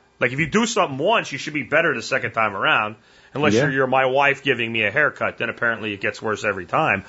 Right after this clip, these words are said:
Speaker 1: But
Speaker 2: <laughs>
Speaker 1: otherwise, generally, we get better the more often we do things. So,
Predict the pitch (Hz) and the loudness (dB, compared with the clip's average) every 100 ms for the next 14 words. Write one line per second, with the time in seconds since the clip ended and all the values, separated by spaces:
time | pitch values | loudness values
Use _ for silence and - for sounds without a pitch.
0 | - - - 151 143 135 170 147 139 180 | -10 -10 -6 -2 0 2 2 2 2 0
1 | 135 147 165 214 135 120 120 123 113 123 | -2 0 0 0 0 -2 -2 -2 0 0
2 | 127 120 123 123 120 120 113 120 143 110 | 0 -2 0 0 0 -4 -6 -4 -4 -4
3 | 104 - 113 104 | -8 -4 0 0